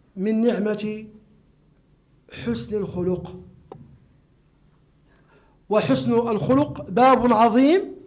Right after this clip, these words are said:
أوله التربية النفسية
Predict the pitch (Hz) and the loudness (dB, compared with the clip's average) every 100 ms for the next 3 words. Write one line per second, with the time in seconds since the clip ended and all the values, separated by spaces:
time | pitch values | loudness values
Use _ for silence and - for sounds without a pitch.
0 | - _ _ _ _ _ _ _ _ - | -20 _ _ _ _ _ _ _ _ 2
1 | 285 254 262 254 226 269 294 247 233 254 | 4 6 6 6 4 2 0 -6 -4 0
2 | 254 214 220 220 269 - - - 202 214 | 0 2 0 0 -4 -6 -14 -16 -8 -2
3 | 220 240 - 226 214 214 240 | 0 -2 -4 -4 -2 -2 -6